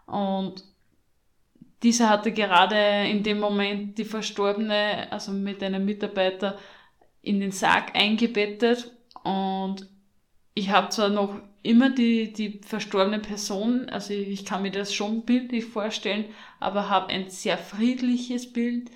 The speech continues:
weil die Frau sehr würdevoll von euch vorbereitet wurde, also hygienisch behandelt wurde und die Frau lag so friedlich drin, dass ich eigentlich keine Angst hatte. Am Anfang dachte ich schon, „Oh Gott, oh Gott, oh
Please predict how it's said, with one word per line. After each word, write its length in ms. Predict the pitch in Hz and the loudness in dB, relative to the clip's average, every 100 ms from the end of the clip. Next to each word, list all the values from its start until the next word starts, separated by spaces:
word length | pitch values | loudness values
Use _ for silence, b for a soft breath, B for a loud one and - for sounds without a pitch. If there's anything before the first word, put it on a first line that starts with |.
| B B B | B B B
weil 160 | 202 196 | -4 -4
die 80 | |
Frau 260 | 208 - 185 | -4 -2 -2
sehr 560 | 190 - 190 190 - 185 | -2 -2 -2 -2 -6 -4
würdevoll 640 | 202 233 247 254 226 214 | 0 2 2 2 -2 -4
von 220 | 220 208 | -4 -8
euch 400 | 170 175 196 - - _ _ _ _ _ _ _ _ _ - | -6 -6 -8 -14 -20 _ _ _ _ _ _ _ _ _ -20
vorbereitet 880 | - - 220 214 240 226 214 220 208 | -20 2 4 4 4 2 0 -4 -4
wurde, 240 | 214 214 | -4 -2
also 460 | 190 196 196 175 180 B B _ | -4 -4 -6 -8 -8 B B _
hygienisch 720 | 208 202 196 214 226 233 - - _ _ _ _ | -8 -2 0 2 2 0 -4 -10 _ _ _ _
behandelt 840 | - 220 214 196 185 202 226 214 - | -4 -2 -2 0 0 0 0 -2 -4
wurde 340 | 214 220 208 | -2 -2 -2
und 140 | 196 196 | -4 -8
die 80 | |
Frau 420 | 202 - - 180 202 | -12 -8 2 4 6
lag 300 | 190 185 185 | 4 2 0
so 180 | 233 | -4
friedlich 800 | 233 - - 240 320 269 247 - | -4 -2 4 6 6 2 -4 -8
drin, 300 | - 220 233 B B B - | -4 0 0 B B B -8
dass 420 | 208 - - - - | -8 -6 -12 -14 -8
ich 320 | 202 196 - | -6 -4 -2
eigentlich 440 | 185 196 214 214 | -2 -2 -4 -8
keine 300 | - 208 196 | -8 -6 -4
Angst 360 | - 180 - - | -4 -6 -10 -10
hatte. 360 | 190 190 185 - | -10 -10 -12 -8
Am 140 | 185 | -2
Anfang 400 | 180 214 226 220 | 0 0 -2 -6
dachte 280 | 220 214 214 | -2 -4 -4
ich 120 | 214 - | -8 -6
schon, 260 | 214 226 | -6 -4
„Oh 80 | 196 | -6
Gott, 280 | 196 190 190 | -6 -8 -8
oh 40 | |
Gott, 280 | 185 185 185 | -8 -10 -10
oh 80 | 185 | -12